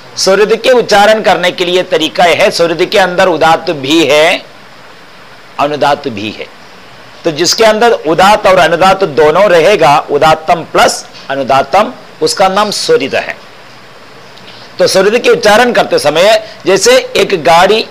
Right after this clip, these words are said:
हम्प के ऊपर चढ़ करके उतरते वक्त अंदर बैठने वाले को, हाँ, एक प्रकार का, हाँ, उछल यानी झटका, झटका लगे ना, थोड़ी झटका अपने आवाज में देनी चाहिए,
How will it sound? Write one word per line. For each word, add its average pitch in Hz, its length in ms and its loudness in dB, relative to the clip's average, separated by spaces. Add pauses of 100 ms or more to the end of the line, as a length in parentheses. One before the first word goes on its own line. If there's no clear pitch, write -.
हम्प 165 320 -2 (100)
के 196 120 4
ऊपर 196 300 2
चढ़ 160 260 -2
करके 175 340 -4 (100)
उतरते 156 400 -2
वक्त 147 260 -2
अंदर - 960 -2
बैठने 180 380 2
वाले 196 300 4
को, 190 140 0 (1160)
हाँ, 151 320 0
एक 180 180 -2
प्रकार 170 320 0
का, 180 260 0 (760)
हाँ, 113 260 -4 (560)
उछल 135 440 -2 (500)
यानी 165 320 0 (160)
झटका, 127 560 -6
झटका 156 380 0
लगे 151 300 0
ना, 214 220 -4 (500)
थोड़ी 262 140 2
झटका 180 480 -2
अपने 160 300 -6
आवाज 139 520 0
में 147 120 -8
देनी 117 220 -6
चाहिए, 82 300 -8